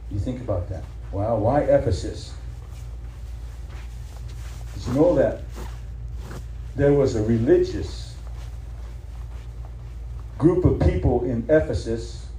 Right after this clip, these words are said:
that worshiped a false god? And you know what they did? They took trinkets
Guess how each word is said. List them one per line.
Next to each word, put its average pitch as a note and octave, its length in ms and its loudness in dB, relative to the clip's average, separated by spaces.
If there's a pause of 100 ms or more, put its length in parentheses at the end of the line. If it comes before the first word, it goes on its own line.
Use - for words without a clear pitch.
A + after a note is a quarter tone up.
(140)
that A2 200 -2
worshiped A#2+ 560 2 (440)
a A2 160 -2
false - 640 6
god? A#2+ 420 2 (3000)
And A2+ 200 -2
you C#3+ 80 8
know E3 100 4
what E3 160 6
they D#3 160 8
did? F3 420 4 (1300)
They C3+ 220 2
took - 340 2
trinkets - 800 0